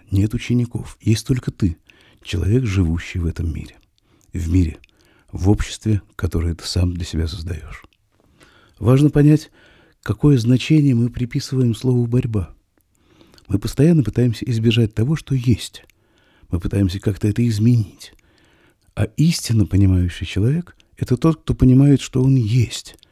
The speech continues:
и придает этому то значение, которого заслуживает. Это истинное принятие мира. Такому человеку не очень интересно, много у него есть или мало.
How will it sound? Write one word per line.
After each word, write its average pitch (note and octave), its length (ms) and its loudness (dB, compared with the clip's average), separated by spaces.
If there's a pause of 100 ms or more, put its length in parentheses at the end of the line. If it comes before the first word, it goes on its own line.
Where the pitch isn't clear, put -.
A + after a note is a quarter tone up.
(320)
и G2 80 -6
придает F#2 500 2
этому F2 300 2
то F2+ 120 0
значение, F2 480 0
которого E2+ 340 -4
заслуживает. - 680 -10 (560)
Это G#2+ 180 -2
истинное B2 640 0
принятие F#2 640 0
мира. F2 320 -4 (800)
Такому E3+ 320 2
человеку D#3 400 2
не D3 100 6
очень C3 240 2
интересно, G2 480 0
много D3 480 6
у C3+ 120 2
него B2 240 4
есть B2 240 0
или E2+ 120 -2
мало. A#2 440 0